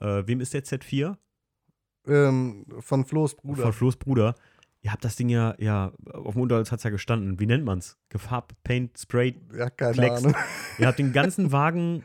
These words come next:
Speaker 1: ja, mit so Farbklecksen übersät, ne?
Speaker 2: Ja.
Speaker 1: Das sieht su-, super krass aus. Also ich find da mega mutig.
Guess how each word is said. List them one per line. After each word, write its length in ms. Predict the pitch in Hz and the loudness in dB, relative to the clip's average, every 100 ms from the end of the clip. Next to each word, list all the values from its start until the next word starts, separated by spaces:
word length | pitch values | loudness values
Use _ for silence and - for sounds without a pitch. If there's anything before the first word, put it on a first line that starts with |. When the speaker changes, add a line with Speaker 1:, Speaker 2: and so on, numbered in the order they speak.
| - | -2
Speaker 1:
ja, 140 | 135 | 0
mit 120 | 113 104 | 2 0
so 100 | 113 | -2
Farbklecksen 460 | 180 - 101 - | -4 -2 -4 -2
übersät, 380 | 92 95 95 92 | -4 -2 -2 -2
ne? 140 | 117 131 | -4 -4
Speaker 2:
Ja. 200 | 135 127 - _ _ _ _ _ _ _ _ | 0 0 -2 _ _ _ _ _ _ _ _
Speaker 1:
Das 160 | 98 - | -6 -6
sieht 140 | 104 | -8
su-, 120 | - 107 _ | -8 -10 _
super 240 | - 127 104 | -12 -6 -6
krass 240 | - 107 | -6 -8
aus. 220 | 76 - _ _ _ | -10 -14 _ _ _
Also 160 | 110 98 | -4 0
ich 160 | 101 - | 0 0
find 120 | 113 | 0
da 120 | 104 | 2
mega 240 | 101 113 | 2 0
mutig. 400 | 98 110 - - | 0 0 -2 -8